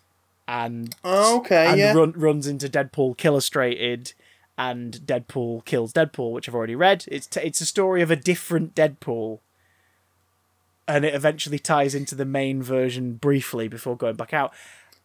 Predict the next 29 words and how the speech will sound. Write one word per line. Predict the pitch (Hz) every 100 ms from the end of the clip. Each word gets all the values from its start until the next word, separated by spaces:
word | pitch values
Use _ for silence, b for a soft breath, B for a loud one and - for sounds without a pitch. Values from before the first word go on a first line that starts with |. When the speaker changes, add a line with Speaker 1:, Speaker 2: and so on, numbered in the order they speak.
| _
Speaker 2:
Because | 156 160 147
Speaker 1:
I, | 165
I, | 165
Speaker 2:
you | 135
Speaker 1:
I'd | 160 185
Speaker 2:
can't | 170 156 139
do | 147 139
Deadpool | 135 127 135
without | 120 117 110
getting | 110 107 120
meta. | 139 147 110 113 _ _ _ _ _ - -
Speaker 1:
Oh, | 214
it | 151
gets | 156 -
fucking | - - - 226 - 165 143
meta. | 139 - - 90 -
Like, | 160 156 - b _
the | 175
ba-, | 214 220 -
the, | 196
the, | - 170 190 190
this | 208 220
is | 208
an |
ongoing | 220 220 214
series | - 214 196 165
about | 165 139
a |
Deadpool | 143 170 - 151 139 123